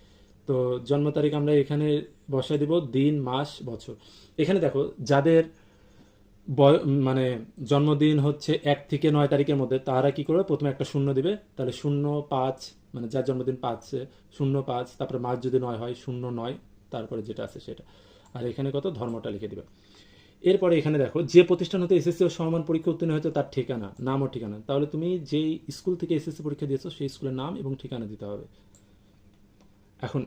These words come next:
এখানে জমাকৃত কি কি ডকুমেন্ট জমা দিতে হবে, দেখো এসএসসি ও সমমানের মূল নাম্বারপত্র, সর্বশেষ শিক্ষা প্রতিষ্ঠানে প্রধান শিক্ষক কর্তৃক প্রশংসাপত্রের ফটোকপি, পাসপোর্ট সাইজের তিন কপি রঙিন ছবি, পিতা মাতার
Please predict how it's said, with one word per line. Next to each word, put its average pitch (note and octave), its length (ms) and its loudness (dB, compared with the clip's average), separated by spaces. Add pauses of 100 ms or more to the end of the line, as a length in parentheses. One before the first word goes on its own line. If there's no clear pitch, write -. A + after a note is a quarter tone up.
(140)
এখানে D3+ 220 2 (140)
জমাকৃত D3+ 480 4 (240)
কি F3 80 -6 (100)
কি F3+ 120 -4 (160)
ডকুমেন্ট C#3 360 0
জমা B2 240 -2
দিতে A2 180 -6
হবে, G2+ 140 -6 (100)
দেখো F#2+ 180 -10 (580)
এসএসসি D3 480 -2
ও - 100 2
সমমানের D3+ 400 2
মূল C#3+ 120 2 (100)
নাম্বারপত্র, C3+ 440 -2 (640)
সর্বশেষ C#3+ 520 2
শিক্ষা D3+ 260 -4
প্রতিষ্ঠানে - 1000 -4 (120)
প্রধান D3 260 2
শিক্ষক D3+ 240 -4
কর্তৃক D3+ 280 -2
প্রশংসাপত্রের C#3+ 640 -2
ফটোকপি, C3+ 400 -4 (760)
পাসপোর্ট D3 400 0
সাইজের D3 400 2
তিন D3+ 180 0
কপি D3 160 -2
রঙিন C#3 340 2
ছবি, C3+ 220 0 (880)
পিতা E3+ 260 2
মাতার D#3+ 300 2